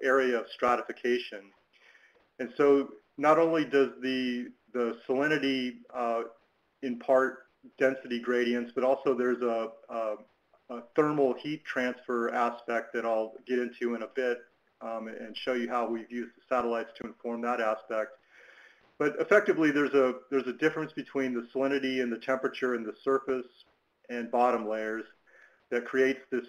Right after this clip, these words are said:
physical zone, this pycnicline, that isolates the bottom water. And then the second part, the second ingredient, I guess,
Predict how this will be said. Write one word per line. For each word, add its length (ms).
physical 560
zone, 520
this 140
pycnicline, 760
that 200
isolates 500
the 60
bottom 360
water. 360
And 100
then 120
the 140
second 300
part, 380
the 120
second 240
ingredient, 440
I 80
guess, 180